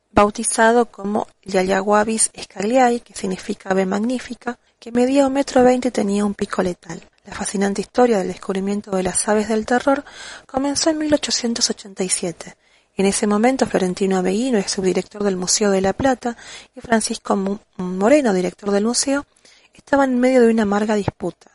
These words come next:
El desacuerdo entre Moreno y Ameguino fue provocado por las discrepancias que surgieron con respecto a la publicación de la colección de mamíferos, eh, fósiles recogida por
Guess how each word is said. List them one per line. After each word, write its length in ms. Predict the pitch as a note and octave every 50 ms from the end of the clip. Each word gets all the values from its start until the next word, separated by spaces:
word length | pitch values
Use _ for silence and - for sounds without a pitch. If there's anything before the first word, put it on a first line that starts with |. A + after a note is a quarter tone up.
| _ _ _
El 80 | F#3+
desacuerdo 500 | F#3 - - G#3 - _ - D4 C#4 A#3
entre 200 | G3 F#3 - F#3+
Moreno 320 | F3+ F3+ F3+ F#3+ F#3+ F#3 F#3
y 80 | F#3
Ameguino 480 | F#3 F#3+ G3 A3 A#3 A#3+ B3 B3 B3 A3+
fue 160 | - - G3
provocado 640 | - - G3+ G#3 G3 G3+ G3+ - _ A3 G#3+ A#3+ A#3+
por 180 | - - F#3+ F3+
las 140 | F3 -
discrepancias 800 | - G3 - - _ - A#3+ A3+ - - C#4 C#4 C#4 - - -
que 100 | - -
surgieron 560 | - - C4+ C#4 - - - C4+ C4 C4+ C4 - _ _ _ _ _ _ _ - - - - - _ -
con 160 | D4+ D#4 D#4
respecto 420 | C#4+ B3+ - - C4+ A#3+ - -
a 60 | -
la 80 | A3+ G#3
publicación 640 | - G3+ F#3+ F#3+ F#3+ - - G3 - - - G#3+ A3
de 100 | A3+ G#3+
la 100 | G3+ F#3+
colección 440 | - - F#3 F3+ F3+ - - G#3 G#3
de 100 | A3+ G#3
mamíferos, 520 | G3 F#3 F#3 F#3+ - - G#3+ G3+ G3 G3 - _ _ _ _ -
eh, 300 | F#3+ F3 E3+ E3 E3 F3
fósiles 540 | - - D4 D4 C4 - C4 B3 C4 - - _ _ _ _ _ _ _ -
recogida 580 | A#3 A3+ - B3+ - - - - C4+ D4 C#4
por 300 | - - G#3 A3 A3+ -